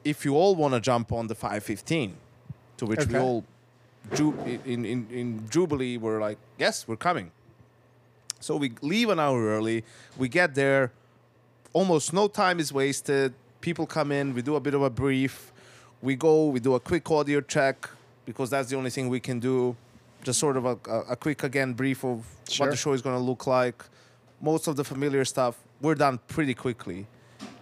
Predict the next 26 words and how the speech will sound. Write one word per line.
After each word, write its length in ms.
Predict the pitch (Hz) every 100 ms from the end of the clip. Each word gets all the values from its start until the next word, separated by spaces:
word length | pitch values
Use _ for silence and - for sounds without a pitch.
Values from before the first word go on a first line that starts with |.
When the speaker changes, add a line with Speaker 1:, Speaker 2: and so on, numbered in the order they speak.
| -
Speaker 1:
To 480 | - 196 196 165 147 - - - - -
learn 760 | 123 185 226 185 143 139 131 - 123 120
that 420 | 156 135 - - -
actually 800 | 143 190 - - 123 117 113 113 - - - - -
right 380 | 131 156 175 170
outside, 580 | 165 143 - 180 165 131
you 60 | 131
know, 120 | 123
like, 240 | 120 -
it's 140 | 113 -
still, 280 | - 143 113 -
like, 200 | 104 85
I, 160 | 110 110 -
I 60 | 120
don't 80 | 101
know, 260 | 101 98 - -
as, 300 | 123 101 -
as 240 | 127 135 120
you 100 | 120
leave 300 | 127 135 110
the 120 | 113
arena, 400 | 110 120 113 104
but 160 | 101
still 220 | - 135 113
in 120 | 104
the 220 | 101 98